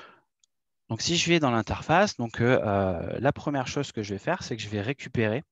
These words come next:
mon chiffre d'affaires. Je vais cliquer sur mon chiffre d'affaires et je vais utiliser le bouton «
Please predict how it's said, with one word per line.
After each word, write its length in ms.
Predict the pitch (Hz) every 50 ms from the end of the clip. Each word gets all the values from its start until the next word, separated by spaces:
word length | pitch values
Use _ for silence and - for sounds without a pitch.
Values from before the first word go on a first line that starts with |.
| _ _ _ -
mon 100 | 107 123
chiffre 380 | - - - 143 - - -
d'affaires. 360 | 123 107 107 - - - - _ _ _ _ _ _ - - - - - - _ -
Je 120 | 98 107
vais 80 | 127 135
cliquer 420 | - - - 185 - 170 180 214 - _ _
sur 160 | - - 117 117
mon 80 | 113
chiffre 220 | 107 - - 113 101
d'affaires 360 | 92 - - 156 196 214 -
et 60 | 131
je 80 | 110 117
vais 80 | 131
utiliser 340 | 131 - - 117 110 156 180
le 80 | 185 160
bouton « 340 | 123 123 - - 156 165